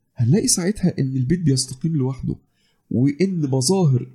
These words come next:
الخلل اللي بتحصل، يعني ما هو كل شخص في الآخر بني آدم بيغلط، بتعدي، لأن كل شخص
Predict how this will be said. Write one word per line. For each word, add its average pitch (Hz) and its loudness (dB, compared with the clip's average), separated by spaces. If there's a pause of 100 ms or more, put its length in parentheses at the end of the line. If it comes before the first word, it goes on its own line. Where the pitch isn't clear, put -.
الخلل 131 0
اللي 110 0
بتحصل، 151 -4 (400)
يعني 92 -2
ما 98 0
هو 98 0
كل 139 -4
شخص - -2
في - -4
الآخر 156 -2
بني 127 -2
آدم 175 -2
بيغلط، 156 -4 (380)
بتعدي، 117 -4
لأن 107 -2
كل 139 -2
شخص - -4